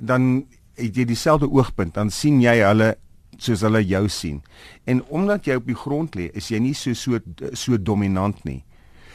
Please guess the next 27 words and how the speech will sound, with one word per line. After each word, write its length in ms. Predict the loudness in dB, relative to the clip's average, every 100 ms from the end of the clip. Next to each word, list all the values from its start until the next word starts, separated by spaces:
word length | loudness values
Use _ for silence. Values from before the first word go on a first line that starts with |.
| -20 -6
Natuurlik, 580 | 0 0 2 2 0 0
uh, 360 | 4 6 6 4
naderhand 560 | 2 4 4 4 2 6
raak 220 | 6 4
die 100 | 0
kinders 320 | 0 0 2
mak 300 | 2 2 2
en 80 | 0
dan, 240 | 2 0 0
dan, 360 | 0 -2 -4 -10 _
dan, 440 | -4 -2 -2 -4 -6
uh, 300 | -4 -2 -2 -4 _ -20 -20 -6
is 140 | -6 -4
dit 220 | -4 0
heeltemal, 480 | 0 0 2 2 0 -10 -20 _
hulle, 220 | -2 -2 -2
hulle 200 | -4 -6
steur 340 | -6 -6 2 2
jou 160 | 2
nie, 140 | 0 -2
is, 300 | -4 -6 -6 -8
steur 260 | -2 0
nie 140 | 0 0
aan 120 | -2
jou 140 | -2 -4
nie. 160 | -8 -14 -20 -20 -20 -20 -20 -20 -20
Die 280 | -8 -6